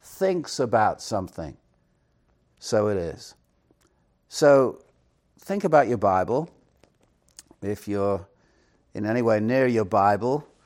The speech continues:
just get it out and <laughs> look at it. Just look at your Bible and realize what you got in your hands. You have the Creator's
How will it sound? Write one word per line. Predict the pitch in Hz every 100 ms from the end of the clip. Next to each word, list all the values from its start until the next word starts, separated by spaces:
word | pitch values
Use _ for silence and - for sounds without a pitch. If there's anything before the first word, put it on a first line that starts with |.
| _ _ _ _ _ _ _ _ -
just | 214 -
get | 214
it | 185
out | 156 120 95 - - - - _ -
and | 127 135
<laughs> | 135
look | 156 -
at | 120
it. | 78 - - _ _ _ _ _ _ _ _ _ _ -
Just | 180 -
look | 214 214
at | 233
your |
Bible | 202 202 202 156
and | 123 139
realize | 175 202 -
what | 156
you | 147
got | 143 110 107
in | 127
your | 151
hands. | 165 185 160 104 78 - - _ _ _ _ _ _ _ _ _
You | - 143 220
have | 190 120 92 101 113
the | 120
Creator's | 120 - 147 135 147 180 180 117 87 92 131 - -